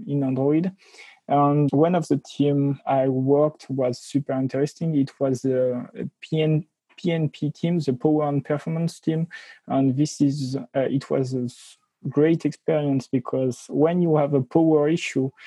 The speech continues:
in your phone, it can be, the root cause can be anything. It can be an hardware issue. It can be a, an application, a mobile application with a deadlock, something like this. So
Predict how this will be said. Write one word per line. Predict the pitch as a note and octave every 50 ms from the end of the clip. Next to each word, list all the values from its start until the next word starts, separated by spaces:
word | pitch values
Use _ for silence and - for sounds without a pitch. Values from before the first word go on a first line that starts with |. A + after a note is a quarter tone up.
| - - _ _
in | - C#3 C#3 C#3 C#3+
your | C#3 C#3+ C#3
phone, | C3+ - - - D#3 D3+ D3+ D#3 D3+ -
it | - C#3+ - -
can | - D#3 C#3 C#3+ C#3+
be, | C#3 C#3+ C#3+ C#3+ C#3 - - - - -
the | C3+
root | B2 B2 C3 D#3 F3 F3 F3+
cause | - - D3 C#3+ C#3+ C#3 C3+ - - - _ _ _ _
can | - - C#3+ C#3 C#3
be | C#3 C#3 C#3 D3
anything. | D#3+ E3+ D#3+ - - A#2+ A2+ A2+ A2 -
It | - C#3+ C#3
can | - D3 C3 C3+
be | C3 B2+
an | B2+ B2+ B2+ C3
hardware | C3+ C#3 D3+ D3+ D#3+ D#3+ D#3 D3+ D3+ D3+
issue. | D#3+ E3+ - - - D3+ D3+ D3+
It | D3+ C#3 - -
can | - C3+ C3 C3+ C3+
be | C3+ C3+ C3+ C3+
a, | C3 B2+ A#2 A#2+ - - - - - _
an | - C3 B2
application, | B2+ C3+ C#3+ - - C#3 B2+ - - E3 E3 D#3+ - - C#3+ C#3 C#3 C3+ C3+ C3+ C3+
a | C3+
mobile | C#3 C3+ C#3 C3+ C#3 C#3 C#3 C#3
application | C3+ B2+ - - C3 B2 - D#3+ D#3 D3+ - - - C3 C3 C3 B2+ B2+ A#2+ - _ _
with | C#3 C3+ C3 C3 - C3+
a | C3
deadlock, | B2 C#3+ C#3+ D3 D3 D3 D3 C#3+ D3 C#3+ - - - - _ - - - _
something | - - - D3+ C#3+ C#3 - C#3 C3 B2
like | A#2+ A#2+ B2 B2
this. | C#3+ E3 D#3+ D3+ -
So | - - - B2+ B2+ B2+